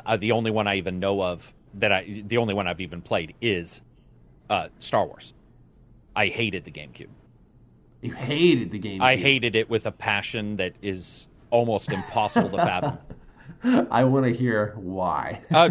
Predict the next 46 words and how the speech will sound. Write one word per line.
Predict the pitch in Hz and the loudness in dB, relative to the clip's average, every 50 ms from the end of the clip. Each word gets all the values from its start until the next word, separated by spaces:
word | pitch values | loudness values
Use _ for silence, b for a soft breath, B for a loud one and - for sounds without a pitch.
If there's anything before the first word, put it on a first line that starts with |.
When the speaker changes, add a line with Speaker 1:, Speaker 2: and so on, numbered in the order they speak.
| 175 - | 4 0
Speaker 1:
controller, | - 196 180 - - 175 160 156 151 156 156 156 156 | 0 0 0 2 4 6 6 8 6 6 4 2 0
same | - - - 151 147 147 | 0 0 0 2 2 2
reason | 147 143 117 131 | 0 0 0 2
why | 127 123 120 | 4 4 4
I | 110 | 4
hated | 101 127 120 117 120 101 | 2 0 0 -2 -2 -2
the | 110 104 104 | -2 -2 -2
N | 104 | -2
sixty-four. | 101 - 127 - - - 110 - - 110 92 98 101 104 135 | -4 -4 -6 -6 -6 -8 -10 -8 -6 -4 -2 -2 -2 -2 -2
Speaker 2:
That's | 127 135 127 - | -4 -4 -4 -6
so | - - 165 160 147 | -2 0 2 2 2
funny. | 131 151 151 143 120 | 2 2 2 2 2
Did | 113 | 2
Speaker 1:
Yeah. | 113 113 | 4 4
Speaker 2:
you | 131 | 4
hear | 151 147 | 4 4
what | 143 139 | 4 4
I | 139 | 4
said | 135 143 160 165 | 4 2 0 0
just | 143 160 151 | 0 -2 0
now? | 160 165 160 151 139 | 2 2 4 6 6
I | |
was | 131 131 131 | 4 4 2
like, | 131 120 | 2 2
"I | 117 123 | 0 0
can't | 123 - 156 156 143 - | 0 -2 -4 -4 -4 -4
see | 156 | 0
you | 147 139 123 | 2 2 4
holding | 123 123 131 120 113 107 | 4 2 2 0 0 -2
a | 104 101 | -4 -4
GameCube | 110 107 107 107 107 - 107 92 | -2 -2 -2 -4 -4 -4 -4 -4
controller." | - 110 95 90 - 98 92 92 87 92 | -4 -6 -8 -8 -8 -8 -6 -6 -4 -4
Like, | 98 101 - | -6 -4 -4
there's | 120 117 113 - | -4 -4 -4 -4
just, | - 131 - - - - - | -6 -8 -8 -10 -12 -14 -16
<laughs> | - - - | -8 -2 0
I | 220 | 0
don't | - - 185 175 | 2 2 0 0
know | 185 170 | 2 2
what | 165 143 | 2 2
it | 135 127 | 4 2
is. | 135 135 123 123 123 127 | 2 2 2 2 0 -2
I | 117 | -4
can't | 113 - 139 127 120 | -2 -2 -2 -2 -2
imagine | 110 110 110 113 117 110 104 101 | -2 -2 -4 -4 -4 -4 -6 -8
it. | 92 92 - | -10 -10 -12